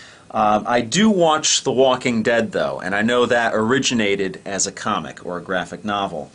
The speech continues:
So I already previously downloaded the first episode or the first issue of The Walking Dead here, and I actually got it for free. So let me click on that and show you what the comic experience is like on this device.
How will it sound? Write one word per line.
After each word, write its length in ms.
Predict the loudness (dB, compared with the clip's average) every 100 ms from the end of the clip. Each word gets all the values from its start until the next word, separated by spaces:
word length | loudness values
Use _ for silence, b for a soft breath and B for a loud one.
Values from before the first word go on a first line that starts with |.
| B B
So 320 | 0 2 4 4
I 140 | 4
already 240 | 4 2
previously 680 | -2 -4 -4 0 0 0 -2
downloaded 720 | 0 2 2 2 0 0 -4 -8 B B -8
the 100 | -8
first 540 | -2 0 2 2 0
episode 580 | 0 0 0 0 0 0
or 100 | -4
the 80 | -6
first 480 | -4 -2 0 -2 -2
issue 500 | -2 0 0 -2 -4 -8 B B
of 160 | -8 -6
The 60 |
Walking 460 | -2 0 -2 -4 -6
Dead 340 | 0 2 0
here, 460 | -2 -8 -8 -8 -10
and 180 | -12 -10
I 100 | -8
actually 200 | -8 -8
got 200 | -4 -4
it 40 | -6
for 140 | -14
free. 480 | -14 -4 -4 -4 -8 B B B
So 140 | -8
let 100 | -6
me 80 | -6
click 340 | -6 -4 -4 0
on 180 | -2
that 180 | -2 -4
and 100 | -4
show 220 | -2 0
you 180 | 0 0
what 280 | 0 -2 -2
the 120 | -6
comic 420 | -6 -6 -4 -4
experience 680 | -4 -4 -2 0 0 0 -2
is 160 | -4 -4
like 300 | -4 -4 -12 -14
on 160 | -10 -8
this 160 | -6
device. 560 | -8 -4 -4 -2 -4 -4